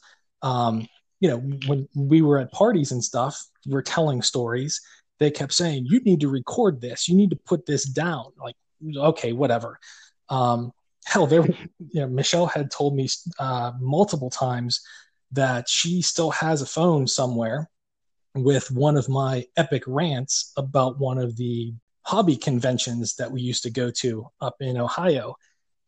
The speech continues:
And I just, I just went on, you know, one of those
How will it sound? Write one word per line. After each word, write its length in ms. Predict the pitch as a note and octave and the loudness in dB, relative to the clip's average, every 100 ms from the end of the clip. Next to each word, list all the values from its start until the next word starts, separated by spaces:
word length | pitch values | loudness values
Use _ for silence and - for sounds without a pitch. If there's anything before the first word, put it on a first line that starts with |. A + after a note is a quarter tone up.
| - | -2
And 680 | C#3 C3+ C3 C3 C3 C3 C#3 - | 0 0 0 0 -2 -6 -10 -6
I 140 | D3 D3+ | -2 0
just, 260 | C#3 - - | -2 -4 -2
I 80 | E3 | 2
just 160 | E3 F3+ | 4 4
went 200 | E3 D#3 | 4 4
on, 300 | D3+ C#3 D3 - | 4 4 2 2
you 100 | E3+ | -2
know, 60 | |
one 240 | C3 F3 E3 | 2 4 4
of 60 | |
those 400 | D3 C#3 B2 A#2+ | 6 4 4 0